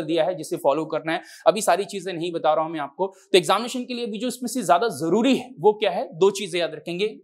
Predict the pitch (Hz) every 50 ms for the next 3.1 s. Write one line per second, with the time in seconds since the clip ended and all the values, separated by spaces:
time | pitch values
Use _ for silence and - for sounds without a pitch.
0 | _ _ - 175 202 254 - - _ _ _ _ - 220 220 - 254 254 277 277
1 | 247 - - 170 165 175 - - 202 196 196 - 196 202 202 - - 196 180 -
2 | 175 170 180 190 175 214 220 214 - 196 196 - 165 - - 180 170 165 165 180
3 | 180 214